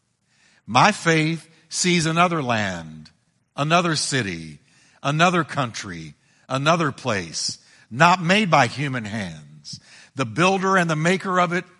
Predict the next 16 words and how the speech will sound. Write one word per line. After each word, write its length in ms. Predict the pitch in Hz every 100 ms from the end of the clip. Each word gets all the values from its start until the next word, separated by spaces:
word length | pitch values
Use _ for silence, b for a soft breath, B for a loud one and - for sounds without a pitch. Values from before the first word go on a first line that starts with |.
| _
is 240 | 160 160
God. 520 | 131 170 147 123 92 82 B B
My 420 | 107 120 156 240
faith 560 | 240 147 120 120 131 131 B B -
is 180 | 135
reaching 720 | 120 147 185 165 190 180 180 165 b
for 160 | - 127
the 100 | 113
place 500 | - 139 139 131 -
called 560 | - 123 120 117 113 b b
heaven." 640 | - 127 110 - 73 71 - _ _ _ _ -
And 120 | 101
that's 220 | 113 147
how 160 | 143 151
they 180 | 143 147
died. 480 | 151 147 135 104